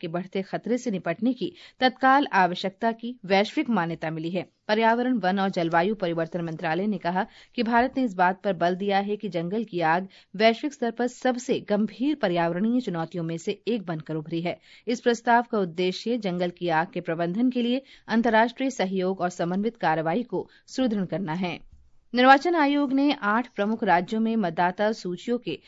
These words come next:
विशेष गहन पुनरीक्षण एसआईआर की निगरानी के लिए विशेष मतदाता सूची पर्यवेक्षकों की नियुक्ति की है।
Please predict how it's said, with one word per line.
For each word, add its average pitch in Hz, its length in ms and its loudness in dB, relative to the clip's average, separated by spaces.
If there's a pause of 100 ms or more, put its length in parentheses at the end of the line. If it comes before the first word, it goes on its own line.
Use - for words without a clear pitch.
(220)
विशेष 262 440 0
गहन 208 340 -2
पुनरीक्षण 180 540 -4 (120)
एसआईआर 208 480 -2
की 254 140 -6
निगरानी 165 420 -2
के 165 160 -8
लिए 208 260 0 (280)
विशेष 262 380 -2
मतदाता 190 540 0
सूची 208 440 -6
पर्यवेक्षकों 196 680 -4
की 175 200 -10
नियुक्ति 180 380 -6
की 165 180 -6
है। 175 160 -4